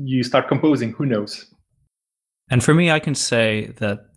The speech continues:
Speaker 2: the only thing that's better than listening to the Open Goldberg variations on a nice pair of headphones or speakers or the Open Well-Tempered Clavier is hearing Kimiko Ishizaka play in person.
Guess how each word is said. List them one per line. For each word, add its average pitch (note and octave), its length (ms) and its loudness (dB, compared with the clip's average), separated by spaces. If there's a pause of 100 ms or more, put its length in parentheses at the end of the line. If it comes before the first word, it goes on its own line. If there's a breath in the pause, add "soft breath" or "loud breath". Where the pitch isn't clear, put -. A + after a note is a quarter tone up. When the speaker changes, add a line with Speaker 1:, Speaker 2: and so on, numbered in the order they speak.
Speaker 2:
the A2 220 0
only E3 220 4
thing C3 260 0
that's A2 220 -2
better A2+ 460 0
than F#2+ 380 -2
listening F#2+ 720 -2
to F#2+ 420 -2
the F#2 160 -2
Open G2+ 360 0
Goldberg G2 440 0
variations F#2 960 0
on F#2 200 -4
a F2 40 -2
nice F#2+ 220 0
pair - 180 -2
of F#2+ 100 0
headphones G2 760 -2
or G2 160 -6
speakers A#2 640 -2 (600 loud breath)
or G#2 200 4
the G2 220 2
Open G#2+ 260 2
Well-Tempered G2 420 0
Clavier G2 600 -2
is G#2+ 340 0
hearing C#3+ 380 2
Kimiko A2+ 480 0
Ishizaka G2+ 680 -4
play F#2 240 -4
in F2 140 -2
person. - 500 -2